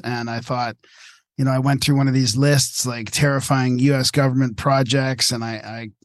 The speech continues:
I, I was looking at, you know, maybe Operation White Coat or Project Thor or Artichoke. Of course, Artichoke's talking about, like, the M K Ultra thing where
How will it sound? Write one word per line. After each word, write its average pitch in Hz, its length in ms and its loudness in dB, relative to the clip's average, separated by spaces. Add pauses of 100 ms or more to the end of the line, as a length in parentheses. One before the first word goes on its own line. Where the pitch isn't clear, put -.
I, - 20 -18
I 123 120 -6
was 117 200 -6
looking 143 280 2
at, 120 240 -2
you 127 100 -4
know, 117 220 -4
maybe 127 320 -2
Operation 120 600 -4
White 156 440 0
Coat 160 460 4
or 113 140 -8
Project 117 580 -4
Thor 151 800 0 (480)
or 104 300 -10
Artichoke. 151 760 2
Of 123 160 -4
course, 147 380 2
Artichoke's 143 600 2
talking 139 340 2
about, 127 300 0
like, 117 320 -8
the 120 200 -4
M 135 180 0
K 135 180 0
Ultra 131 420 -2
thing 131 380 -2
where 110 280 -6